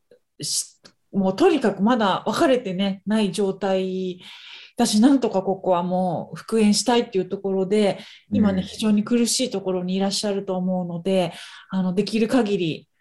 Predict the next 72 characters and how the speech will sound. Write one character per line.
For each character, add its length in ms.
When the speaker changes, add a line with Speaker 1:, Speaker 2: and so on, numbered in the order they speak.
Speaker 1:
あ 160
の、 640
ア 100
ド 100
バ 120
イ 40
ス 100
し 120
て 80
い 80
き 100
た 120
い 80
な 140
っ 180
て 100
い 140
う 160
ふ 140
う 40
に 300
思 280
い 80
ま 160
す。 240
で、 260
あ 140
の、 360
私 260
か 120
ら 420
今 100
日、 300
そ 100
の 60
野 140
中 200
さ 120
ん 60
に 40
お 80
伝 300
え 60
し 80
た 120
い 80
こ 120
と 160
は、 300
五 180
つ 120
の 140
こ 100
と 140
が 120
言 140
え 80
る 100
か 120
な 120
っ 140
て 100
い 100
う 20
ふ 120
う 80
に 120
思 240
っ 100
て 140
い 180
て、 380